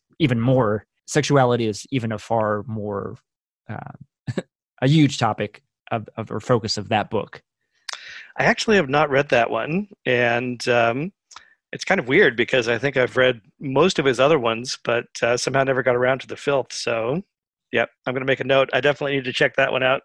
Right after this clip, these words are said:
Speaker 1: It's very much, it's, it could be, you know what I mean? It could have actually very well fit into the, uh,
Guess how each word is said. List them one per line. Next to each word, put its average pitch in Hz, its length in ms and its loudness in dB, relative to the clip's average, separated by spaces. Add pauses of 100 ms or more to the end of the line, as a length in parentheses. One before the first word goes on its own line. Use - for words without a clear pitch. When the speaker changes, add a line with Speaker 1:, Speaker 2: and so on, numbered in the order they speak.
Speaker 1:
It's 160 200 2
very 185 280 6
much, 147 460 2
it's, - 460 -2
it 147 180 -2
could 180 320 0
be, 123 520 0 (120)
you 139 80 4
know 127 80 6
what 117 100 4
I - 20 2
mean? 120 260 6
It 113 120 0
could 139 200 6
have 117 160 4
actually 110 640 2 (180)
very 131 220 2
well 113 160 0
fit - 280 -4
into 107 680 -10
the, 107 260 -12
uh, - 140 -14